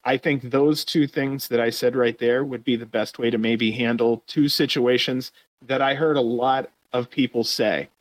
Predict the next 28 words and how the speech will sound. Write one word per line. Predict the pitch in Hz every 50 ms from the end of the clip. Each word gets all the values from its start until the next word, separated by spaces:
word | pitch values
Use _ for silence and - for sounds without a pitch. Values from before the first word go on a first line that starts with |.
| _ _ _ - -
uh, | 120 113 113
personally | 113 - - 151 143 143 - 160 143 139 131 -
and | - 123 123 123 127
on | 127 127 123 117
Twitter. | - - 127 107 98 - - - _ _ -
And, | 107 110 113 110 107 104 107
um, | 120 113 107 104 104 98 98 _ _ -
I | 120 123
wanted | 127 131 143 139 127
to | - 135
mention | 131 135 135 - - 127
them, | 104 104
and | 127 131
I | 135 135
never | 143 143 151 180 185 151
wanna | 147 143 135
be | 135 143 135
harsh | 131 139 139 165 160 -
on | 123 113 117 117
the | 117
company, | - - 127 120 - 127 131 131 123 -
and | 120 120
I | 117 117 110
hope | 120 147 143 - -
I'm | 113 110 113
not | 120 123 131 120 -
being | 139 131 131 127
harsh. | 120 139 131 127 135 131 - -